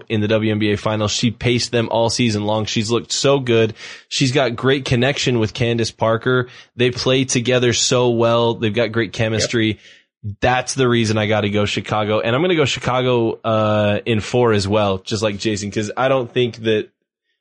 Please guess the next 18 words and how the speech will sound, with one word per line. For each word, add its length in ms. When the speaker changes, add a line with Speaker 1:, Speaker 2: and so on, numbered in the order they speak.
Speaker 1:
I, 220
I 40
don't, 200
I 60
don't 120
like 220
it, 240
having 360
them, 440
uh, 160
win 280
it 160
in 140
a 40
game 220
five 360
in 480
enemy, 440